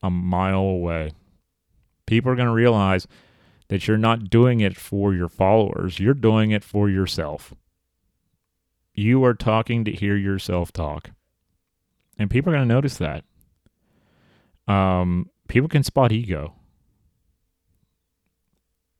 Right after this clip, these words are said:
And people can spot authenticity. Be yourself, no matter what anyone says.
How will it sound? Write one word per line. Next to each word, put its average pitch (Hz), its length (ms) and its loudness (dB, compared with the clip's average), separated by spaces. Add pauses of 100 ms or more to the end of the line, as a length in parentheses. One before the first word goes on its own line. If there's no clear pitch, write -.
(160)
And 110 260 -2
people 135 220 2
can 131 160 -4
spot 110 300 0
authenticity. 101 720 -4 (1200)
Be 127 460 2 (220)
yourself, 101 880 -4 (420)
no 98 120 -4
matter 95 320 -2
what 90 300 -4
anyone 117 480 0
says. - 520 -8